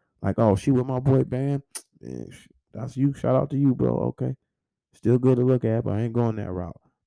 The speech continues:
Now, jump offs and whatever, what, I don't know what y'all call 'em these days, thoughts or something. But that was different, 'cause as men, we didn't care. We were like, "Yo, such and such, woo, woo, woo."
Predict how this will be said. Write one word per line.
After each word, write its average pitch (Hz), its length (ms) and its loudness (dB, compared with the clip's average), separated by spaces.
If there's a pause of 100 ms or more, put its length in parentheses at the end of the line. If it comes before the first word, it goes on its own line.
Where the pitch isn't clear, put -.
Now, 135 380 0
jump 151 360 2
offs 170 340 8
and 160 140 2
whatever, 156 480 4
what, 143 160 2
I 135 80 0
don't 139 120 -2
know 139 80 0
what 139 140 -4
y'all 139 200 4
call 139 280 2
'em 135 80 -2
these 135 220 0
days, 135 380 2
thoughts 117 340 0
or 117 80 -4
something. 127 320 -6 (480)
But 95 220 2 (1300)
that 120 260 4
was 98 120 2
different, 113 440 2
'cause - 320 -8
as 98 280 -2 (340)
men, 120 360 0
we 127 120 6
didn't 127 240 0
care. 127 440 -2
We 123 80 -2
were 117 80 0
like, 90 220 0
"Yo, 104 160 -4
such 123 300 -4
and 101 80 -6
such, 95 260 -4
woo, 95 180 -2
woo, 113 160 -2
woo." 120 300 -2